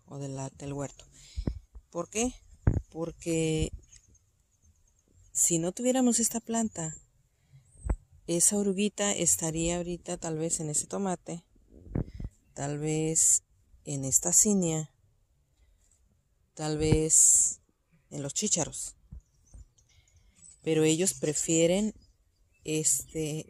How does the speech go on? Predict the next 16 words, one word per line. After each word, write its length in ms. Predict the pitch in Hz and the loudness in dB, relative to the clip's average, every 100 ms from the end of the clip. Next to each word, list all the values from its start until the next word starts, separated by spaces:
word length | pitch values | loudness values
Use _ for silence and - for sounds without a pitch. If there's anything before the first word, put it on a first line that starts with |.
| 151 | -2
esta 300 | 139 - 156 | -2 -2 -6
planta, 420 | 147 143 139 135 | -10 -8 -8 -10
y 100 | - | -6
yo 120 | 151 147 | -2 0
lo 100 | 151 | 0
sé, 260 | - 180 - _ - | -2 -2 -4 _ -16
porque 520 | - 147 143 139 135 - - | -12 -8 -6 -6 -6 -10 -8
todos 180 | 156 156 | -2 0
los 220 | 160 - | 0 -2
años 480 | 151 147 165 - - _ _ - - - - - _ | -4 -6 -6 -6 -6 _ _ -20 -20 -20 -20 -20 _
los 440 | 156 147 - - - | -6 -2 -4 -6 -12
siembro 680 | - - 170 160 165 196 214 | -2 4 4 4 2 -2 -2
y 180 | - 160 | -2 -4
lo 220 | 147 143 135 | -2 -2 -2
coloco 380 | 147 143 - | -4 -6 -6
en 400 | 156 147 143 131 | -6 -4 -6 -8